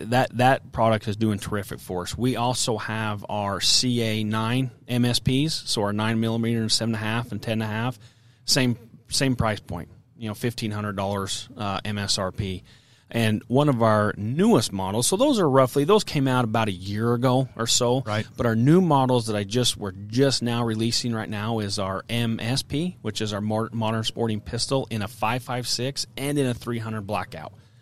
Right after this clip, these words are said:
Speaker 1: Um, had to raise the price on those a little bit. They're about seventeen ninety-five on those, um, but still the same, still the same everything. You know, they're, they're, we're gonna be launching, we're gonna be shipping these about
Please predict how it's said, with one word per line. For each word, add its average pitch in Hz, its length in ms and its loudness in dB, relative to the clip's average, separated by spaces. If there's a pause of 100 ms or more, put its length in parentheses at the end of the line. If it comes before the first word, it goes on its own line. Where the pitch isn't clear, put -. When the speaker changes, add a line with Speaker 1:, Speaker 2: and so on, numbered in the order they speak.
(340)
Speaker 1:
Um, 101 640 -2
had 151 160 0
to 156 60 0
raise 135 200 4
the 127 60 -2
price 120 300 -2
on 107 60 -4
those 113 180 -2
a - 20 -12
little 110 120 0
bit. 110 80 0
They're 92 100 -2
about 104 180 -2
seventeen 101 380 -4
ninety-five 98 460 -4
on 95 140 -4
those, 98 320 -4 (380)
um, 101 400 -4
but 113 260 0
still 175 240 0
the 147 80 2
same, 135 560 4
still - 220 -2
the 160 80 -4
same 135 300 0
everything. 110 520 -2
You 107 80 -4
know, 110 120 -2
they're, 113 220 0 (180)
they're, 120 260 -4 (120)
we're 123 200 -2
gonna 151 160 4
be 127 120 0
launching, 120 440 0
we're 156 100 4
gonna 170 120 2
be 135 100 0
shipping 135 340 0
these 127 240 2
about 123 600 0